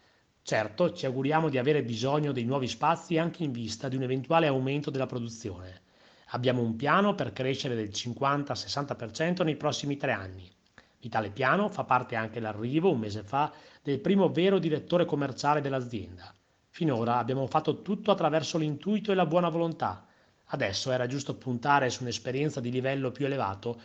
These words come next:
per crescere in vendite e produzione. Una novantina di dipendenti e trenta agenti in tutta Europa.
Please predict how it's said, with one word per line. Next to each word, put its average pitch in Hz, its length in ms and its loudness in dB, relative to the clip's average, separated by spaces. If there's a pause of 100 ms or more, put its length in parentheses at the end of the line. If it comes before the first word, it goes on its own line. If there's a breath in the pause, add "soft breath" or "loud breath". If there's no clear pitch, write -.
(180 loud breath)
per 135 180 -4
crescere 117 460 -2
in 113 180 -4
vendite 107 560 -4
e - 100 -6
produzione. 131 680 -6 (400)
Una 151 240 6
novantina 135 580 6
di 135 100 4
dipendenti 175 720 4
e 160 80 2
trenta 202 320 6
agenti 170 420 4
in 160 120 2
tutta - 240 -2
Europa. 101 520 2